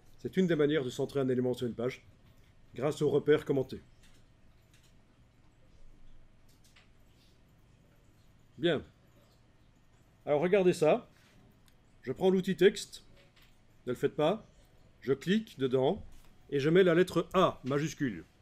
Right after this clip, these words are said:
Ok, elle a pris, tiens, le style de paragraphe. Type, paragraph styles.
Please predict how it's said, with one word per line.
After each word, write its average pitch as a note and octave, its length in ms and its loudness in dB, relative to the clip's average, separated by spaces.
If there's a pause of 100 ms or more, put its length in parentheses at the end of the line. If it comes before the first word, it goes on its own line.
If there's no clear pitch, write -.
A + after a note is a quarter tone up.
(1300)
Ok, B2+ 180 -4 (180)
elle A#2+ 120 -4
a C3+ 60 -2
pris, E3 280 -6
tiens, E3 320 -4
le C#3 100 0
style D#3+ 340 -6
de C#3+ 60 -4
paragraphe. C3 760 -4 (3250)
Type, C#3 340 2 (180)
paragraph A#2+ 340 -4
styles. C#3+ 460 -2